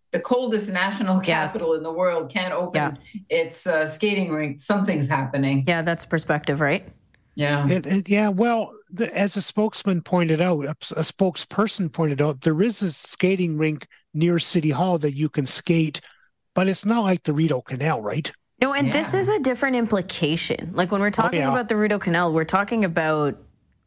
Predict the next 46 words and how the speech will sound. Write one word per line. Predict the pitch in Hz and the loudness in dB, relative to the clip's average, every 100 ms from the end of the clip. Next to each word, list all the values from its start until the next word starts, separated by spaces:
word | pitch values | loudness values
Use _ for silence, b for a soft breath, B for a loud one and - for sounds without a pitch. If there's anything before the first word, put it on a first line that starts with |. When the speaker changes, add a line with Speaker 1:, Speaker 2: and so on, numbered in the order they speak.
| _ _ | _ _
Speaker 2:
climate | - 311 330 156 | 0 0 0 -2
change. | 160 143 - - | -2 -2 -6 -4
Like, | 170 165 | -2 2
in | 180 170 | 2 4
my, | 180 240 | 4 2
Speaker 3:
Yeah, | 160 139 | 2 -2
Speaker 2:
my | - 175 180 | -2 0 2
Speaker 3:
that's | 151 - | 2 0
for | - | 0
Speaker 2:
opinion, | 165 135 143 127 | 0 0 0 0
Speaker 3:
sure. | 127 | 0
Speaker 2:
right? | 180 208 294 - | 0 2 0 -2
Like, | 220 | 0
Speaker 3:
Yeah. | 156 156 143 - | 2 0 -2 -4
Speaker 1:
I | 151 | -4
think | 151 185 - _ | -4 -8 -12 _
Speaker 2:
the | - | -2
Speaker 1:
looks | 165 202 | 0 2
like | 196 | 2
it. | 196 | 0
Speaker 2:
patterns. | 302 139 110 - - | 0 -2 -4 -6 -6
Yeah, | - 226 370 147 113 - | -2 0 2 0 -2 -2
the | 175 | 0
patterns | 190 202 226 220 | 2 2 2 2
of | 208 | 2
weather | 254 277 175 | 2 2 2
and, | 165 160 - | 2 0 0
and | 170 156 | 0 2
why | 160 160 175 175 175 | 2 4 4 2 0
this, | 160 175 160 - - | 0 0 0 -4 -2
you | - | 0
know, | 156 | 2
natural | 143 147 151 156 175 | 4 4 2 2 0
body | 147 147 151 | 2 2 2
of | 139 | 2
water | 147 147 | 2 0
can't | 139 165 143 - | -2 -2 -2 0
be | 139 | 2
open | 135 139 131 | 2 2 0
for | 131 | 0
skating | 131 - 185 160 131 | 0 0 0 0 -2
and | 139 | -2
it | |
won't | 127 139 - | 0 -2 0
freeze | 147 139 | 0 2
over | 165 156 143 | 2 2 2